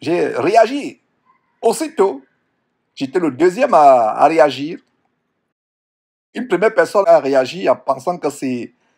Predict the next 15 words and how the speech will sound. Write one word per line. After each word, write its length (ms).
c'est 200
de 60
la 120
blague. 460
Uh, 180
this 200
made 260
me, 220
uh, 340
L 140
O 140
L. 220
Ceci 340
me 80
fait 560